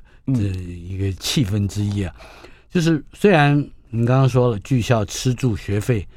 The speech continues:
Speaker 2: 都是公家出钱，但是如果没学成或放弃不练了，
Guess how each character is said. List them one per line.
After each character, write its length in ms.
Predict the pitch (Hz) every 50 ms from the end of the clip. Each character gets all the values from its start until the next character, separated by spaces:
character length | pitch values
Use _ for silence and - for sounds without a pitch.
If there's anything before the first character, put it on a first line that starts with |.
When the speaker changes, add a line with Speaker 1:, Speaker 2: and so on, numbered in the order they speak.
| - - - _ _
Speaker 2:
都 140 | _ - 120
是 100 | 104 104
公 240 | 101 - 113 117 117
家 180 | 107 107 104 104
出 140 | - -
钱， 260 | 95 - - 78 73 - - - _ _ _ - - - _
但 160 | - 214 202
是 60 | 185
如 180 | 175 160 180 202
果 260 | 180 175 147 127 113 98 90
没 280 | 98 90 104 110 131 165
学 240 | 160 - - 143 170
成 320 | - - 107 92 95 110 104 - - - _ _ _
或 100 | _ -
放 260 | 151 - - 196 170 143
弃 140 | - -
不 140 | 139 113 147
练 260 | 160 196 214 196 165 117
了， 120 | 87 71